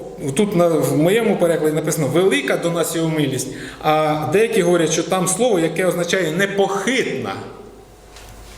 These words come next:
Божа милість». Тобто Божа милість, вона як, е, камінь, як скала, її не можна зрушити з місця.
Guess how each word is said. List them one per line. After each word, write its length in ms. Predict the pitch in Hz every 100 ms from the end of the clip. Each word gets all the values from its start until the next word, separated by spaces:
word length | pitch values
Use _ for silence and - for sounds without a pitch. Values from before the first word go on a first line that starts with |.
| -
Божа 360 | 120 156 151 170
милість». 440 | 175 143 113 -
Тобто 280 | 190 185 180
Божа 400 | 143 240 202 202 202
милість, 340 | 254 196 147
вона 260 | 156 185 214
як, 140 | 202 196 - - - - -
е, 640 | 151 151 151 147 143 151 156 - - 151 156 - 147 - -
камінь, 520 | 214 214 143 117 127
як 160 | 160
скала, 380 | - - 196 185 143
її 140 | 185
не 100 | 208
можна 480 | 226 254 208 202 - - - - -
зрушити 840 | 160 139 143 202 262 - 214 208 190
з 100 | 190
місця. 540 | 240 214 - -